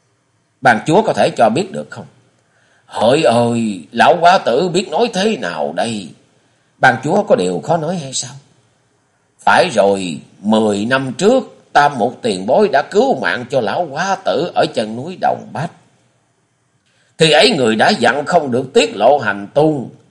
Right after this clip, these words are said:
nhưng ban chúa đã không thể nói được thì thôi,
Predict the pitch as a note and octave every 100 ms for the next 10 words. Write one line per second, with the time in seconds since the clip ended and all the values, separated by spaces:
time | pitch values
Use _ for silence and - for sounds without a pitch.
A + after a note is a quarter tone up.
0 | _ B2+ B2+ B2 B2 A2+ - _ _ _
1 | _ _ - C3 A2 D#3 D#3+ A#2+ A2 C3
2 | C3+ A2 F#2+ A#2 C3+ F3+ D#2 F2 F2 C#2+
3 | G#2